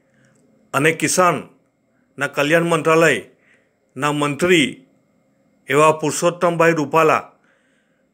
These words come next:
દાદરાનગર હવેલી અને દમણ દીવના પ્રદેશની બે દિવસની મુલાકાતે આવી રહ્યા છે. તેરમી ફેબ્રુઆરી રાતના નવ વાગે અહીં દમણ ખાતે તેમનું આગમન થશે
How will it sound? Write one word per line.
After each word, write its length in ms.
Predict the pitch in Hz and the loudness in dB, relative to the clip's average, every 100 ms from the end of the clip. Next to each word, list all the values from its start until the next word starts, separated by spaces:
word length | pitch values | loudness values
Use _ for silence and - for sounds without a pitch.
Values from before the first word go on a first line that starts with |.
| _ | _
દાદરાનગર 600 | 123 135 147 165 165 170 | -2 0 0 0 0 2
હવેલી 380 | 170 170 175 190 - | 2 2 0 -4 -8
અને 140 | 143 151 | -8 -6
દમણ 360 | 143 147 175 170 | -4 -2 -2 2
દીવના 800 | 175 120 - _ _ _ 143 147 | 0 0 -8 _ _ _ -6 -4
પ્રદેશની 600 | 151 151 165 165 175 165 | -2 0 0 -2 -4 -2
બે 220 | 151 160 | 0 2
દિવસની 360 | 160 160 165 | 2 0 -2
મુલાકાતે 640 | 151 143 147 147 151 165 135 - _ _ _ - | -2 0 0 2 0 0 -2 -4 _ _ _ 0
આવી 300 | 143 170 165 | 2 4 4
રહ્યા 240 | 160 156 | 4 2
છે. 180 | 156 175 190 _ _ _ _ _ _ _ _ | -2 -8 -10 _ _ _ _ _ _ _ _
તેરમી 360 | 147 156 165 196 | -2 -2 2 2
ફેબ્રુઆરી 580 | 156 156 170 175 175 175 | 2 2 6 6 6 4
રાતના 360 | 156 139 165 | 2 0 -2
નવ 180 | 156 160 | 0 2
વાગે 320 | 165 156 180 135 92 _ _ _ _ _ - | 4 4 2 0 -2 _ _ _ _ _ -10
અહીં 220 | 143 165 | -4 -2
દમણ 320 | 156 147 170 170 | 0 2 0 2
ખાતે 320 | 160 156 165 104 - _ _ _ _ - | 0 2 0 -2 -12 _ _ _ _ -6
તેમનું 420 | 147 160 175 185 127 | -4 -2 -2 -2 -2
આગમન 400 | 131 151 175 165 | -2 0 0 2
થશે 320 | 170 165 | -2 0